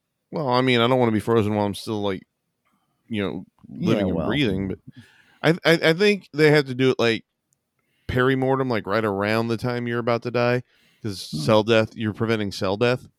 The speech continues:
Speaker 2: Right.
Speaker 1: Um, but yeah, I don't, I don't know how dead you have to be.
Speaker 2: I, I don't know either. I don't know.
Speaker 1: <laughs> Oh my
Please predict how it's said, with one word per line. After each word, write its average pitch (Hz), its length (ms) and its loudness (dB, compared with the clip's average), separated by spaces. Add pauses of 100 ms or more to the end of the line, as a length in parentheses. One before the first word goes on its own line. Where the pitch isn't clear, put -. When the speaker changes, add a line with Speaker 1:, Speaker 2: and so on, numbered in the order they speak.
(400)
Speaker 2:
Right. 85 260 -4
Speaker 1:
Um, 95 680 -4 (140)
but 104 720 0 (300)
yeah, 110 400 0
I 107 100 2
don't, 117 340 -2 (360)
I 110 60 -4
don't 110 220 -4
know 117 1000 -2
how 113 300 -4
dead 110 340 -2
you 107 100 -6
have 113 200 -6
to 98 100 -14
be. 120 320 -10 (320)
Speaker 2:
I, 92 40 -10
I 87 380 -8
don't 82 160 -10
know 85 220 -10
either. 85 260 -12 (580)
I 78 60 -16
don't 87 220 -12
know. 80 100 -14 (200)
Speaker 1:
<laughs> - 760 -20 (2750)
Oh 131 200 -4
my 107 220 -8